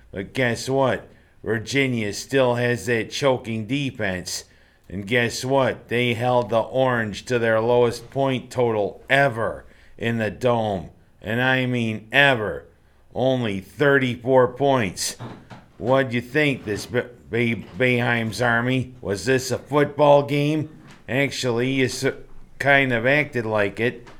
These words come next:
but that's how good Virginia's defense was. Thirty-four points.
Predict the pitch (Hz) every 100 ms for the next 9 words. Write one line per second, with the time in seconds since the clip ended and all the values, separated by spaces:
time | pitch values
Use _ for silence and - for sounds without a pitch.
0 | - 92 87 143 139 131 139 131 110 139
1 | 143 113 127 123 147 147 127 110 123 160
2 | 156 127 120 104 - 101 101 90 73 -
3 | - - - - - 120 147 147 139 123
4 | 131 147 147 143 151 151 131 90 - -